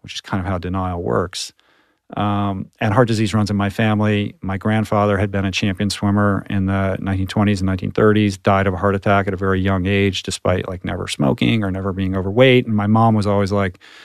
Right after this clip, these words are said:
"You gotta eat right, you gotta watch out, like, this happens in our family," and it's like, blah, blah, blah when you're young. But, you know, in that moment, I w-, it finally all kind of, like, dawned on me, and I realized, like, "I need to change how I'm living. Like, this is, I am not okay with this."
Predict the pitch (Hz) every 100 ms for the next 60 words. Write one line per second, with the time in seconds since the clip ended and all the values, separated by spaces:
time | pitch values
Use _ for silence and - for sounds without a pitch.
0 | - _ - 87 98 139 139 127 123 -
1 | 107 104 101 - 62 60 58 - - -
2 | _ 95 - - - - 120 120 117 113
3 | 98 - 131 127 120 120 113 104 98 -
4 | - - 110 101 107 110 104 101 98 110
5 | 143 104 95 95 95 131 131 101 95 107
6 | - - - - - 120 110 - 135 131
7 | 117 113 107 127 127 92 90 _ 101 101
8 | - 107 - 117 113 107 - 101 101 107
9 | 95 92 92 - 92 104 101 50 - -
10 | - - 98 101 101 127 117 101 95 101
11 | 98 - - 110 135 107 - - 95 95
12 | 87 98 92 90 90 117 101 95 - 92
13 | 117 - - - 117 101 98 98 101 -
14 | 104 98 - - - - - - -